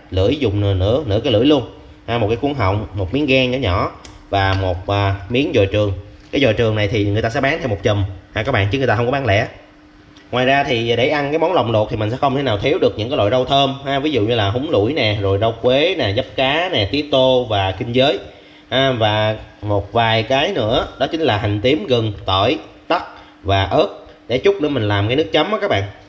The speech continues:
Ờ, để chấm lòng thì các bạn ngon nhất á, là mình chấm với lại mắm tôm ha. Đây nè, mắm tôm. Ngoài ra thì các bạn cần chuẩn bị thêm một ít giấm nha, giấm này chút nữa mình sẽ dùng để mình sơ chế, sơ chế cái lòng.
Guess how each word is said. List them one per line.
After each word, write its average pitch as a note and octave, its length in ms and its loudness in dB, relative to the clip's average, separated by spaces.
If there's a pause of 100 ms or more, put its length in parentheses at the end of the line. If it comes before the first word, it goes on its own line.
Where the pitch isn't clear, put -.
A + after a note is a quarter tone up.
(340)
Ờ, B2 220 2
để B2 120 4
chấm D#3 220 0
lòng A#2+ 240 0
thì A#2 60 -2
các A2 160 -2
bạn A2+ 200 0
ngon C#3+ 200 2
nhất G3 120 0
á, G3+ 200 2
là B2+ 100 -2
mình G#2+ 160 -2
chấm D3 240 0
với G3+ 80 0
lại G#2+ 100 2
mắm C#3+ 200 -4
tôm C#3+ 220 2
ha. E3 160 0 (580)
Đây A#2+ 100 -2
nè, A2+ 160 2 (120)
mắm C#3 160 -8
tôm. C3+ 200 4 (1040)
Ngoài A#2+ 160 4
ra C3+ 160 4
thì C3 100 0
các D#3 120 -2
bạn A#2 140 0
cần A2+ 200 0
chuẩn C#3+ 160 -2
bị A2 140 2
thêm C3 260 2
một A2 120 -4
ít D#3 300 0
giấm D3+ 240 2 (260)
nha, B2 240 0
giấm C3 260 0
này A2+ 200 0
chút D3 140 0
nữa C#3 80 0
mình A2 140 0
sẽ B2+ 100 -2
dùng A2 220 0
để A#2 60 0
mình A2+ 140 0
sơ B2 140 4
chế, C3 340 2
sơ A#2+ 160 -2
chế B2 180 2
cái C#3+ 100 0
lòng. G#2 160 0